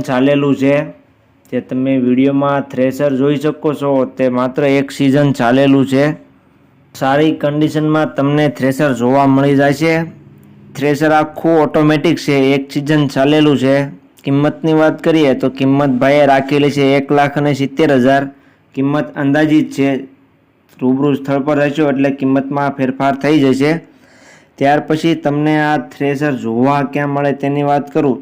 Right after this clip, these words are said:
તો ગામ હનુમાનગઢ, તાલુકો રાણાવાવ,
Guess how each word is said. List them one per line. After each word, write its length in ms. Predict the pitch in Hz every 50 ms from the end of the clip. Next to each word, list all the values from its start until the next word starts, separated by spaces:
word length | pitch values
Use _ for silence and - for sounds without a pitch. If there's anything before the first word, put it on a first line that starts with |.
| -
તો 120 | - 123 120
ગામ 380 | 120 123 123 127 135 139 143 143 139 123
હનુમાનગઢ, 800 | 117 123 131 139 147 156 160 160 151 135 123 135 143 139 131 139 - - _ _ _ _ _ _ _ _
તાલુકો 440 | 127 120 127 139 143 139 135 - 143 139 135
રાણાવાવ, 640 | - 127 123 135 151 160 156 143 131 131 135 139